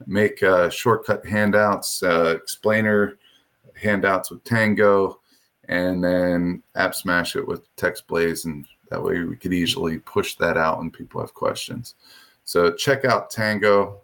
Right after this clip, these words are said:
pretty awesome extension. Uh, I know that's one of the ones that we featured when we, uh, were running the, uh, My Ed Tech Bundle, which is no longer, unfortunately, but,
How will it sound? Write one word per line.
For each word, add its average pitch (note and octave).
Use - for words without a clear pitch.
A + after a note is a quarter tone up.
pretty B2
awesome G#2+
extension. G#2+
Uh, E2+
I F2
know G2
that's G2
one G#2
of F#2+
the F#2
ones F#2
that F2+
we F#2
featured G2+
when F2+
we, F#2
uh, F2
were F#2
running F#2
the, F2
uh, D#2+
My F#2+
Ed E2+
Tech -
Bundle, C#3
which -
is F#2+
no F#2+
longer, A2+
unfortunately, A2+
but, F#2+